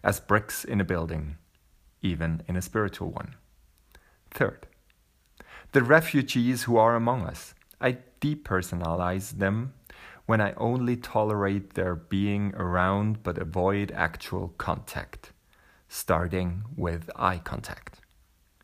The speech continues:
Fourth, my kids who don't do what I want them to do. I depersonalize them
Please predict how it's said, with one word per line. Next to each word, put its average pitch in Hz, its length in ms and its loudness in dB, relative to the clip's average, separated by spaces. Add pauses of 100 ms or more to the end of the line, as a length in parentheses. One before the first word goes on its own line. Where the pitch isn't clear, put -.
(760)
Fourth, 90 320 2 (640)
my 139 120 8
kids - 420 0
who 165 340 4
don't 165 680 2
do 147 320 6
what 101 320 4
I 90 80 2
want 95 480 2
them 127 360 2
to - 220 0
do. 160 300 2 (500)
I 147 200 2
depersonalize 90 1160 -2
them 117 260 -2